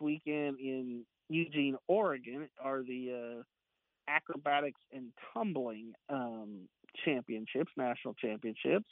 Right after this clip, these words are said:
And, uh, Baylor, of course, going for another national championship. I had a story that,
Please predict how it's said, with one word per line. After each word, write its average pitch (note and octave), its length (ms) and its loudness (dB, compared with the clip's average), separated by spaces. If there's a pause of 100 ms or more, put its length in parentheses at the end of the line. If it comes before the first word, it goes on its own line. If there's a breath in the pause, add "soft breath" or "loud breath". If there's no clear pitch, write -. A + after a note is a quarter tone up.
(180)
And, C3 560 4 (100)
uh, C3 180 2
Baylor, C#3 420 6
of D3+ 100 0
course, C3+ 300 0 (100)
going B2+ 320 -4
for C3 140 -2
another B2 420 -4 (560 soft breath)
national C#3+ 420 2
championship. D3 680 -2
I C#3 80 0
had C#3 200 0
a C3 60 -6 (120)
story C#3 360 0
that, B2+ 220 -2